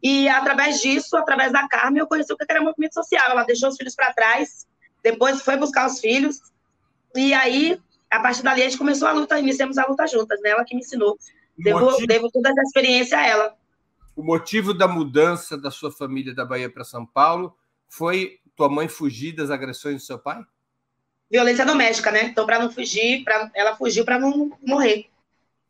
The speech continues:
Speaker 2: Qual era o trabalho da tua mãe e do teu pai na Bahia?
Speaker 1: Minha mãe era professora, trabalhava numa empresa de ônibus também como contadora. Meu pai sempre foi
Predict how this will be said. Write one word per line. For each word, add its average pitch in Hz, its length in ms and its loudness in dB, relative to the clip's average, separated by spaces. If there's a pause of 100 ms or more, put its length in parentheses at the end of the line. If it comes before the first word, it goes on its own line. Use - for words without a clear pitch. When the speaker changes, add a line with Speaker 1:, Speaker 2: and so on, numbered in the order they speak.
(300)
Speaker 2:
Qual 190 160 2
era 247 140 4
o 202 60 -10
trabalho 190 380 2
da 170 100 -4
tua 170 140 -4
mãe 165 180 -6
e 156 40 -10
do 147 60 -20
teu 147 140 -6
pai 147 160 -4
na 139 100 -8
Bahia? 123 380 -10 (1700)
Speaker 1:
Minha 262 180 2
mãe 269 240 2
era 254 760 2
professora, 247 720 2 (680)
trabalhava 233 360 2
numa 240 120 2
empresa 226 320 0
de 220 100 -2
ônibus 220 260 0
também 208 280 -2
como 208 180 -6
contadora. 202 680 0 (680)
Meu 254 200 2
pai 277 220 2
sempre 339 260 0
foi 277 840 2